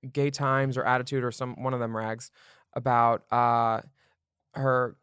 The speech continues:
competition being cutthroat and some, she used the word kneecap at some point.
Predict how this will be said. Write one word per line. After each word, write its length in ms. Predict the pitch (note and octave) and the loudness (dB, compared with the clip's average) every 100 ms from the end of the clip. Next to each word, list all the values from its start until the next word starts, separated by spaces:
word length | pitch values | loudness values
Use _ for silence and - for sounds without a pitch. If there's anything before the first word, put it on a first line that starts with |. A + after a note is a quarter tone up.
| - | -10
competition 640 | D3 C#3 C#3 D3 C3+ C3+ | -6 -6 -6 -8 -6 -6
being 260 | B2 A#2 A2+ | -6 -8 -12
cutthroat 680 | - - _ D3+ D#3 D#3 D3+ - | -8 -8 _ -2 2 2 0 -6
and 400 | B2+ B2+ B2 B2 - | -4 -4 -4 -8 -12
some, 260 | - C#3 C3+ - | -6 -6 -6 -10
she 160 | - D3 | -8 -4
used 240 | E3 D3+ | -4 -4
the 80 | D3+ | -2
word 320 | D3 C#3 C3+ | 2 2 0
kneecap 600 | - C3 D#3 F#3+ F#3 G3 - | -6 -4 -4 0 2 2 0
at 160 | - F3 | -6 -4
some 180 | F#3+ G3 | -6 -6
point. 360 | G#3 A#3+ B3+ | -6 -6 -6